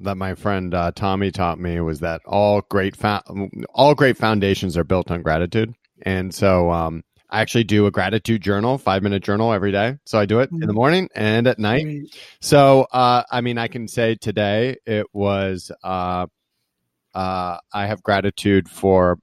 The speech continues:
Speaker 1: my two daughters and my wife. I have, uh, gratitude for my health. I'm actually reading an amazing book called Hope Heals right now that, um, talks about a woman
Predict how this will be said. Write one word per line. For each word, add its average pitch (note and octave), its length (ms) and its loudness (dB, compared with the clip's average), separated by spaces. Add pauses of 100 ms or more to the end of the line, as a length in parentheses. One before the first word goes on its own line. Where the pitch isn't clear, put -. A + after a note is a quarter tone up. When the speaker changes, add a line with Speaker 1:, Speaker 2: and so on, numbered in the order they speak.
(120)
Speaker 1:
my F#2 440 -4 (160)
two A2+ 160 2
daughters F#2+ 460 2
and E2+ 80 -8
my E2 180 -6
wife. F#2 420 -2 (680)
I G2+ 200 0
have, F#2+ 600 -2
uh, F#2 380 -4
gratitude G2+ 960 2
for F#2+ 540 2
my F2+ 180 -4
health. G2+ 500 0
I'm G#2 140 -4
actually G2 300 -4
reading F#2+ 260 0
an F2+ 140 -6
amazing F#2 560 -4
book G2 260 -2
called F#2+ 220 0
Hope G2 300 0
Heals F#2+ 420 -2
right G2 180 -2
now G2 380 -2
that, E2 160 -2 (160)
um, F2 300 -4
talks F2+ 280 -6
about E2 320 -2 (420)
a F#2 120 2
woman G#2+ 420 4